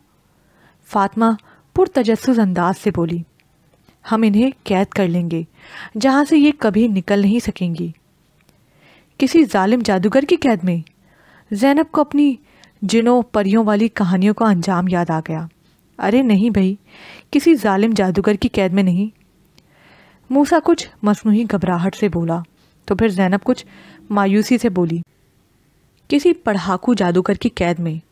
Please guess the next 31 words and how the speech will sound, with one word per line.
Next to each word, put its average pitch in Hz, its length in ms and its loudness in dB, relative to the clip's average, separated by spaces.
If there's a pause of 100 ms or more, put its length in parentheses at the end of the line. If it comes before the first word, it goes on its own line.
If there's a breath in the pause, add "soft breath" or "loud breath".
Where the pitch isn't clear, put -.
(360 soft breath)
जहाँ 285 280 2
ये 339 140 2
बेचारी 247 440 2
सारी 208 420 0
उम्र 226 260 0 (340 soft breath)
पढ़ाई 202 320 0
करती 190 320 -4
रहेंगी।" 170 460 -6 (680)
मूसा 277 220 0
हंसकर 208 420 -2
बोला, 165 320 -4 (1080 loud breath)
"ये 285 180 2
बिल्कुल 233 320 0
ठीक - 280 -2
है।" 170 220 -6 (400)
फातिमा 190 460 -2
और 208 80 2
जैनब 185 300 -2
खुश - 300 -4
होकर 170 300 -4
बोली, 160 280 -8 (1000 soft breath)
"और 226 160 0
वो 240 340 0 (240 soft breath)
पढ़ाकू 254 440 0
जादूगर 226 440 2
इन्हें 240 200 0
हर 202 260 -2
वक्त 214 200 -4
पढ़ा 180 320 -4
पढ़ा 175 300 -4
कर 170 240 -8